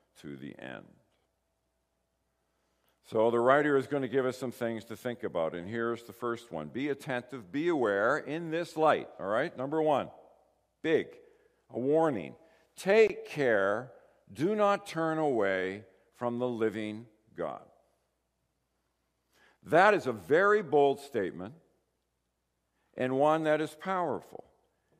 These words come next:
It's right in your face and my face. Take care, do not turn away from the living God. Turn away is the word from which we get apostasy.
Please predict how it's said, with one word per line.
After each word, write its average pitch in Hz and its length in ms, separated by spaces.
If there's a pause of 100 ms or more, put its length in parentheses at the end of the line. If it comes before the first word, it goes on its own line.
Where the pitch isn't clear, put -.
(140)
It's - 140
right 185 340
in 196 160
your 165 220
face 147 440
and 127 140
my 123 240
face. 98 400 (1800)
Take 214 340
care, 117 460
do 156 400
not 170 360
turn 147 400
away 107 760 (340)
from 117 240
the 120 100
living 107 480
God. 71 400 (1080)
Turn 196 240
away 123 500
is 120 180
the 120 100
word 131 260
from 113 180
which 120 180
we 139 140
get 104 220
apostasy. - 800